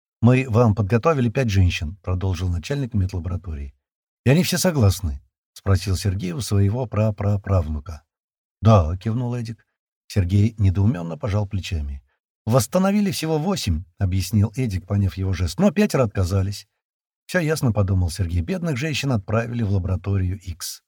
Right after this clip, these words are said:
«А откуда взялись ещё две?» — спросил он. «Они местные», — ответил Эдик.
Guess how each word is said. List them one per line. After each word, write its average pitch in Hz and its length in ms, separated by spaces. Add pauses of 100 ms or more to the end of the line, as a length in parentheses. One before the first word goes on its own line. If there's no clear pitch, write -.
(340)
«А 175 100
откуда 214 340
взялись 175 340
ещё 110 280
две?» — 120 340 (180)
спросил 117 460
он. 110 180 (320)
«Они 208 220
местные», — 127 540
ответил 92 420
Эдик. 76 320